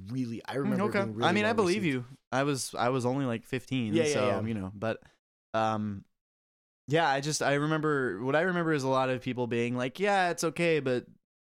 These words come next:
Speaker 2: Skyrim came out in twenty eleven and it's better."
Speaker 1: Yeah, and that's all it was. It's just
Speaker 2: Yeah.
Speaker 1: like, "Oh, yeah, really good game, but this thing's so much cooler." That's, that's all it was. It was still really well received, though.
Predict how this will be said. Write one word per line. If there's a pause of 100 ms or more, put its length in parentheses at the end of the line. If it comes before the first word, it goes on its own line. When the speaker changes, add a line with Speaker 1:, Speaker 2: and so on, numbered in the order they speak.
Speaker 2:
Skyrim
came
out
in
twenty
eleven
and
it's
better."
Speaker 1:
Yeah,
and
that's
all
it
was.
It's
just
Speaker 2:
Yeah.
Speaker 1:
like,
"Oh,
yeah,
really
good
game,
but
this
thing's
so
much
cooler."
That's,
that's
all
it
was.
It
was
still
really
well
received,
though.